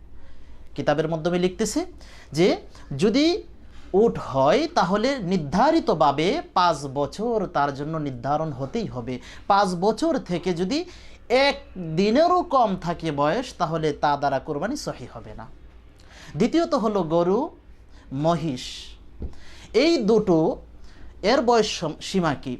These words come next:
এর বয়স সীমা হলো যে পূর্ণ দু বছর হতে হবে। কিতাবের মাধ্যমে লেখা আছে যে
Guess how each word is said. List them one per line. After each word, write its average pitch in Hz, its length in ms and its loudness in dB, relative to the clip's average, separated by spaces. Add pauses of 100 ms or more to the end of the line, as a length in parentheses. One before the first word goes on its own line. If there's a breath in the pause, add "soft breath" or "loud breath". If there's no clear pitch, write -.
(640 soft breath)
এর 190 180 4
বয়স 196 280 4
সীমা 156 320 -2
হলো 139 200 0 (460 soft breath)
যে 165 120 2 (680 soft breath)
পূর্ণ 359 280 4 (160)
দু 262 80 4 (100)
বছর 214 240 4 (100)
হতে 147 180 -2
হবে। 139 200 -2 (100)
কিতাবের 226 340 0
মাধ্যমে 226 260 0
লেখা 190 340 2
আছে 202 200 0 (440 loud breath)
যে 190 80 4